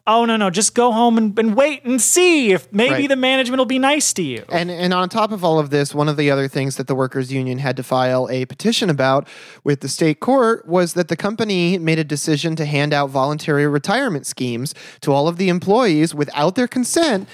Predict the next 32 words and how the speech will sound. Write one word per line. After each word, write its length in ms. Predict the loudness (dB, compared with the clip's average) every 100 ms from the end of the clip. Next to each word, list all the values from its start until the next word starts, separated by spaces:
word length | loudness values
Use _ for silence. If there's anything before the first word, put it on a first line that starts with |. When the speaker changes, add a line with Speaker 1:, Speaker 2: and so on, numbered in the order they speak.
| -20 -18 -4
Speaker 2:
subsequently 640 | -2 -2 -2 -2 0 0
sending 480 | 0 0 2 0 0
a 200 | 0 0
meager 520 | 2 0 2 2 4
amount 460 | 2 0 0 0 -2 -2
of 360 | 0 0 -2
the, 200 | 0 0 0 -2
of 240 | 0 0
said 420 | -2 0 0 0 -2
voluntary 540 | 0 0 -4 -2 0
retirement 500 | -2 -2 -2 -2 -4
scheme, 360 | -4 -4 -2 0
not 180 | -2
the 140 | -2 -4
in, 120 | -2
in, 240 | -2 -4 -4 -10
the 260 | -10 -2 -2
total 380 | 0 0 2 0
in, 160 | -2 -6
amount 300 | -2 0 0
they're 140 | -2 -4
entitled 440 | -4 -2 -2 -2
to, 200 | 0 -2 -2 -12 -16 0
to 160 | 2
their 180 | 4 4
accounts 460 | 2 0 0 -2 -2
and 180 | -2
then 120 | 0 0
asking 420 | -2 -2 -2 -2
them 160 | -2
to 120 | -2 -2
vacate, 280 | 0 0